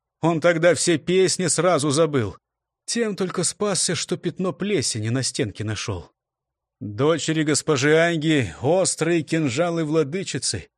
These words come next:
уже кроме смеха пояснил ветер. «Они проберутся, куда нам с тобой нипочем ходу не будет.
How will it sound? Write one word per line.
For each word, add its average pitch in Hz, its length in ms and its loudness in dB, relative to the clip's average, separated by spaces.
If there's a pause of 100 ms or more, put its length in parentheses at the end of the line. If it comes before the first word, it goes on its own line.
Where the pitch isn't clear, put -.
(340)
уже 123 300 -2
кроме 127 300 0
смеха 117 400 -2
пояснил 117 440 -4
ветер. 104 480 -8 (520)
«Они 120 320 0
проберутся, 135 600 0
куда 143 280 0
нам 151 300 0
с - 100 -2
тобой 151 360 0
нипочем 151 600 0
ходу 170 380 -4
не 170 120 -6
будет. 135 520 -8